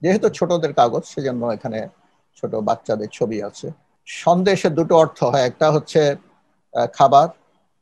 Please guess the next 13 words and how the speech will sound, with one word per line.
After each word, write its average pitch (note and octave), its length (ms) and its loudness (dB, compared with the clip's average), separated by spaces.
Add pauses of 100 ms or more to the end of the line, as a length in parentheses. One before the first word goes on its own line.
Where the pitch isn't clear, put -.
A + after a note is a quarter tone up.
(100)
আর C3 120 0
একটা A#2+ 240 -2
হচ্ছে A2+ 320 -8 (160)
খবর। C3 280 2 (640)
তো C3 160 -2
দু C3+ 200 -2
অর্থে D3 320 2
তিনি C#3 220 -4
নানাভাবে A#2+ 640 0
সন্দেশ A#2 520 -8
কথাটিকে A2 520 -8
ব্যবহার G#2+ 340 -6 (120)
করেছেন। F#2 320 -12